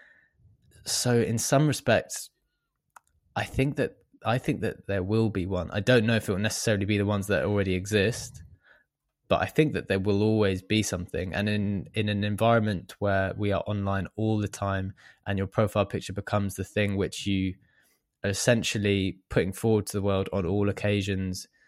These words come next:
across platforms all the time, there,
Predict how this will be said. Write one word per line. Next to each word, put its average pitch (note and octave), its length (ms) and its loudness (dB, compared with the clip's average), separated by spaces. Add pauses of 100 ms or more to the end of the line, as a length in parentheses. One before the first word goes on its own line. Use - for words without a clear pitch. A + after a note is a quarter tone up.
(300)
across - 520 0
platforms F#2+ 1000 -2
all G#2+ 180 0
the F#2+ 100 -4
time, A2 400 -2 (1800)
there, A2 260 2